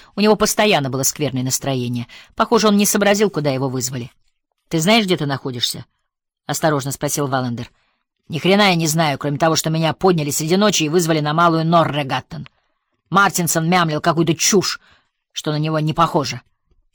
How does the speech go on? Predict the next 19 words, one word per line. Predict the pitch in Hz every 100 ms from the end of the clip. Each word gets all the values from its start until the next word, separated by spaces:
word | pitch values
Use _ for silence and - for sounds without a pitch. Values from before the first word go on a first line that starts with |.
| _ _ -
Не | 147
проснулся, | 165 175 240 -
что | 180 -
ли? | 131 120 -
А | 143
в |
чем | 220 202
дело?" | 185 208 127 _ _ _ _ _ _ _ _ _ _ -
Валандер | 165 185 180 180
посмотрел | 175 175 180 180 170
на |
него | 170 165
так, | 165 160
что | - 160
Нюберг | 156 143 -
осекся. | 147 - 120 - - 123 _ _ _ -
"Светберг", — | - - 151 180 131 120 120 - - _ _ _ _ _ _ _ _
сказал | - - 135 127
Валандер. | 123 131 123 123 123